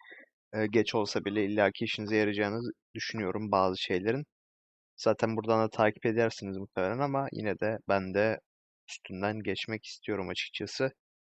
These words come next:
Neyse uzatmayalım. E, konumuz dediğim gibi bu güncelleme meseleleri,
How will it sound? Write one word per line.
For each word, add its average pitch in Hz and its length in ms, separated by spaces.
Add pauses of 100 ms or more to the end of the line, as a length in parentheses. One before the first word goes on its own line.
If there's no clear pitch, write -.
(280)
Neyse 160 240
uzatmayalım. 131 600 (720)
E, 104 240
konumuz 123 400 (440)
dediğim 104 260
gibi 110 260
bu 107 320
güncelleme 101 540
meseleleri, 95 680